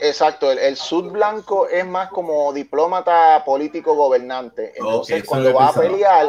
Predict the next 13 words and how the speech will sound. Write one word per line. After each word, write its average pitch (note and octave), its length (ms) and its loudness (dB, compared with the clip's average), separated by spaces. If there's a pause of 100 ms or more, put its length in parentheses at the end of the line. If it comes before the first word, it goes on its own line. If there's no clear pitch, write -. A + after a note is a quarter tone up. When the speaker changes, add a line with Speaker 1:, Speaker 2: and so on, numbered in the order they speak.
Speaker 1:
es C3+ 140 -4
el C3+ 80 -4
violeta, C#3 600 0
es C3 100 -6
el C#3+ 80 -6
violeta C#3 760 0
ese C3 220 -4
que, A#2+ 260 -6
que A#2 140 -6
es - 80 -12
clásico B2+ 460 -6
del G#2+ 120 -8
Speaker 2:
Súper, G#2+ 360 -10